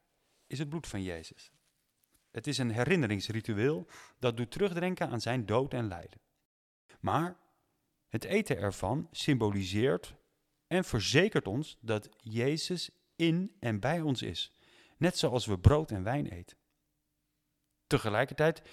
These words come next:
verbindt het ons ook met andere mensen die deelnemen aan het avondmaal. We zijn samen verbonden in het geloof in Jezus Christus. Dat maakt het avondmaal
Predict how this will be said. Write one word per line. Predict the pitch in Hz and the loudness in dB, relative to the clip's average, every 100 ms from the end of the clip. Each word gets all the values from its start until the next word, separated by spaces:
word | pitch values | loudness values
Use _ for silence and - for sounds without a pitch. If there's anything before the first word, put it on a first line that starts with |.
| - - - | -20 -20 -20
verbindt | - 131 110 156 | -2 0 2 2
het | 151 127 | 2 -2
ons | 110 | 0
ook | 135 156 | 2 2
met | 117 - | 0 0
andere | 170 214 175 131 | 2 2 2 2
mensen | 107 104 117 | 2 0 -2
die | 107 | -2
deelnemen | 104 117 104 101 101 95 | 2 2 2 0 -2 -4
aan | 101 98 | -6 -6
het | 98 | -6
avondmaal. | 95 87 95 85 - _ _ | -8 -8 -8 -10 -14 _ _
We | 113 | -6
zijn | 104 95 | -4 -2
samen | - - 165 175 196 202 196 - | -2 2 2 4 2 2 0 -2
verbonden | - 104 95 156 185 196 196 | 0 0 4 2 2 -2 -4
in | - 123 | -4 -2
het | 101 | -4
geloof | - 113 113 135 156 - | -4 0 2 2 0 -6
in | 98 95 | -4 -2
Jezus | 107 127 123 - | 0 -2 -4 -8
Christus. | 110 92 - - - _ _ _ - _ _ _ | -8 -10 -12 -16 -20 _ _ _ -20 _ _ _
Dat | 135 139 | 0 4
maakt | 131 170 - | 4 2 0
het | - | -4
avondmaal | 135 165 170 165 185 196 | 0 0 0 0 2 0